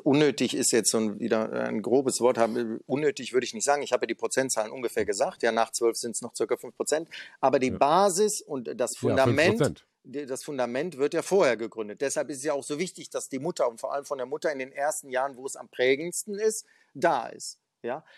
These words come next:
Speaker 1: Aber man muss ja eins bedenken. Bei Kindern,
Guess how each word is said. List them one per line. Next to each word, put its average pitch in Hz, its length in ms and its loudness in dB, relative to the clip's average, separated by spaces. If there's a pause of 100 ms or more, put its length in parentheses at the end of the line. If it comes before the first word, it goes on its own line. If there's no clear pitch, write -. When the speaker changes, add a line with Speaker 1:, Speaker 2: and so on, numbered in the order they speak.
(120)
Speaker 1:
Aber 147 180 2
man 170 100 -4
muss 202 140 -4
ja 196 100 -2
eins 202 280 -4
bedenken. 131 520 -6 (1500)
Bei 165 480 2 (880)
Kindern, 208 580 -2